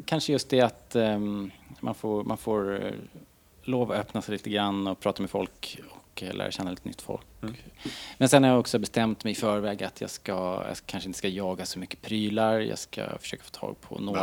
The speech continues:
Speaker 2: Va?
Speaker 1: key-grejer.
Speaker 2: Vad gör du där?
Speaker 1: Ja, men <laughs> nej, men jag ska, jag, jag, jag behöver ju inte mer grejer,
Speaker 2: Nej.
Speaker 1: liksom.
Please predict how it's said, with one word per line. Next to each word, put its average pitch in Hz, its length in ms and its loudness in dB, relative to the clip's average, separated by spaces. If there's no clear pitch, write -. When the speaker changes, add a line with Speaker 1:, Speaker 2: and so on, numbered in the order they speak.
Speaker 2:
Va? 101 120 4
Speaker 1:
key-grejer. 101 960 -4
Speaker 2:
Vad - 120 -20
gör 107 80 -18
du - 80 -12
där? - 280 -16
Speaker 1:
Ja, 123 200 2
men 143 100 6
<laughs> - 300 4
nej, 156 160 0
men 147 140 2
jag 147 120 6
ska, - 160 -2
jag, - 440 -4
jag, - 120 -8
jag 65 80 -4
behöver 135 320 4
ju 135 60 4
inte 101 160 0
mer 101 140 2
grejer, 101 440 4
Speaker 2:
Nej. 82 100 -4
Speaker 1:
liksom. 90 240 -6